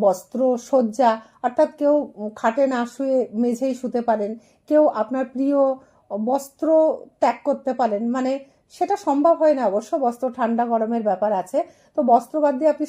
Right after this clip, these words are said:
শয্যাটা ত্যাগ করতে পারেন। খাবার যেমন অনেকে হয়তো বল-, বলতে পারেন যে আমি এক মাস আপনার প্রিয় খাবার ভাত খেলেন না বা, উম, রুটি খেলেন না, যে কোনো একটা ত্যাগ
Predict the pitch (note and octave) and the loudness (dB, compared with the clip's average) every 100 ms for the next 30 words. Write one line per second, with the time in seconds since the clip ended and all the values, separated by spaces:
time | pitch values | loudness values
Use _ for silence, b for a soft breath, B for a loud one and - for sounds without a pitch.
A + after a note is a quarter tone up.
0 | - B3 A3 D4 D4+ C#4+ B3+ C4 A#3+ C4+ | -2 -2 0 0 0 -2 -4 -6 -6 -4
1 | C#4+ E4 E4 - B3 F3+ G#3 C4 C#4 - | -2 -4 -4 -4 0 0 0 -2 -4 -6
2 | B B C#4 D#4+ D#4+ D4+ E4 C4+ C#4+ C#4 | B B -4 -4 0 0 2 0 0 -2
3 | B3+ A#3 A#3 A3+ D4 D#4 D4+ D4+ C#4 C4+ | -6 -8 -10 -10 0 2 4 2 0 0
4 | C4+ B3+ A#3 B3 B3 B3 - B3+ B3+ B3 | -2 -2 -4 -6 -8 -8 -8 -6 -6 -4
5 | B3 A#3+ A#3+ A#3 G#3+ G#3+ G#3 - A3+ G#3+ | -4 -4 -2 -2 -2 -6 -6 -6 -4 -4
6 | G#3+ F#3+ b b b - C4+ D4 C#4+ C4 | -4 -10 b b b -2 2 4 2 0
7 | B3+ A#3 A3 G3 - G#3+ C4 B3+ D4 C#4 | -2 -4 -4 -6 0 0 2 0 0 0
8 | B3+ - B3 C#4+ C4+ C4 B3 A3+ A#3 b | -4 -6 -4 0 0 0 0 -4 -6 b
9 | b b C#4 F#4 F#4+ D#4+ - E4 D#4+ D#4 | b b -4 0 0 0 0 2 2 2
10 | A3 | 0